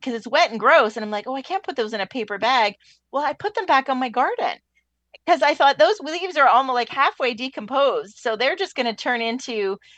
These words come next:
um, so hopefully that was a good idea, but I think it is 'cause I, I saved myself the effort of trying to fit them in the bag and have the, the poor guys have to empty, lift those bags.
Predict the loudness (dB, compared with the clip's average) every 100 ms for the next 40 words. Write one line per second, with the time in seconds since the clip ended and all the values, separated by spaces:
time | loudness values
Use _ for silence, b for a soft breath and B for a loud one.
0 | b -4 0 2 0 -2 -10 -2 4 4
1 | 4 0 2 2 2 -2 -6 -4 -4 -4
2 | -4 0 2 2 2 -2 -4 0 0 0
3 | -2 -2 2 2 2 -2 B 0 2 2
4 | 0 -4 -2 -4 -2 -4 -2 -2 0 0
5 | -4 -6 -6 -6 -8 -10 -10 -8 -4 0
6 | 2 2 0 -2 -4 -4 -4 -8 -8 -8
7 | -6 -4 0 0 -2 -2 -2 -4 -10 -8
8 | -8 -8 -12 -6 -4 -2 -2 -4 -4 -4
9 | -4 -8